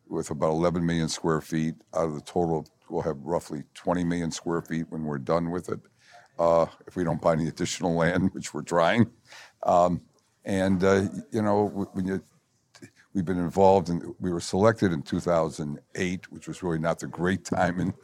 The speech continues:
right in the middle of the, you know, the, uh, Great Recession. Um, and we started about five years ago, the physical construction. And, uh, y-, you know,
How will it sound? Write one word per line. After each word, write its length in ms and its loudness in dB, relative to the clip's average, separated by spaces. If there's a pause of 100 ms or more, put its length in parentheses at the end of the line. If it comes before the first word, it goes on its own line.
(320)
right 200 0
in 60 -4
the 60 -2
middle 260 2
of 260 -2
the, 100 -14
you 80 -4
know, 140 -4
the, 320 -6
uh, 140 -6 (420)
Great 200 2
Recession. 640 0 (300)
Um, 380 2 (600)
and 140 -2
we 140 2
started 440 4
about 260 0
five 300 4
years 260 -2
ago, 220 -2
the 80 -6
physical 460 -6
construction. 760 -4 (600)
And, 420 0
uh, 280 4 (640)
y-, 80 -10 (260)
you 160 -10
know, 320 0